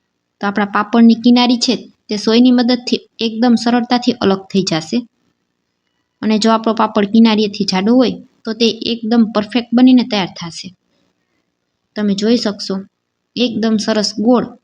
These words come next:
અને બધી બાજુથી એક સરખો પાપડ તૈયાર થયો છે.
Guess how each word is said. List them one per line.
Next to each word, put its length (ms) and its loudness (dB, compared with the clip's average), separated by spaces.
અને 100 0
બધી 380 0
બાજુથી 440 0
એક 120 -8
સરખો 280 -4
પાપડ 380 -4
તૈયાર 240 -4
થયો 240 -8
છે. 180 -14